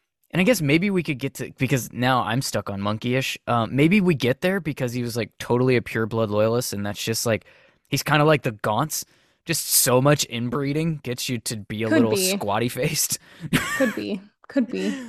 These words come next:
Speaker 2: Yeah.
Speaker 1: Or maybe the statue's just throwing his own shit. I don't know. I don't know. Either way, this statue exists in the Chamber of Secrets. That was a secret that Slytherin built himself. <laughs>
Speaker 2: Yeah.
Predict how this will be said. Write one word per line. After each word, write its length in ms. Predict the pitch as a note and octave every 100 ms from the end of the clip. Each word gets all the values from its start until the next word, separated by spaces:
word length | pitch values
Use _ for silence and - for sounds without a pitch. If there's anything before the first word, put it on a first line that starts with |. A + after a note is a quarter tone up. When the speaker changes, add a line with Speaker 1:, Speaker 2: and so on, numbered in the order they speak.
| G#3
Speaker 2:
Yeah. 260 | A3+ G#3+
Speaker 1:
Or 220 | B3+ D#4 C4
maybe 300 | G3+ B3 C4+
the 100 | C4
statue's 480 | - G#3+ - B3+
just 220 | A3+ A#3+ - _ _ _
throwing 500 | - - - A#3 F4
his 140 | D#4
own 140 | - B3+
shit. 360 | - - C4+ -
I 120 | A3+
don't 140 | A#3+ A3+
know. 200 | G#3+ B2 G#3 A#3+ A#3+ E3+ -
I 80 |
don't 180 | G#3 G3
know. 220 | F3+ B2 - _ -
Either 400 | G#3+ C4 C4+ G3
way, 560 | D#3 F#3+ D#3+ B2 B2 - _ _
this 240 | C#3 G#3 C4+
statue 500 | - G#3 A#3+ - F#3
exists 760 | E3 B2 A#2+ D#3+ A3+ - - - _ _ -
in 140 | E3+
the 80 | F#3+
Chamber 500 | D3+ D#3+ D#3 F3 F#3+
of 100 | E3
Secrets. 680 | - - D3 - F#3 - - _ _ _ _
That 160 | D#3+ D3+
was 140 | E3+ C3+
a 60 |
secret 580 | C3 C#3+ D#3 E3 G3 G3+ - _ _ _ _ _
that 160 | C#3+ D#3
Slytherin 540 | - E3 E3+ F#3 E3+ B2
built 280 | C#3+ D#3 D#3+
himself. 680 | C#3 - - - C#3+ - - _
<laughs> 40 | _ -
Speaker 2:
Yeah. 260 | G#3+ G3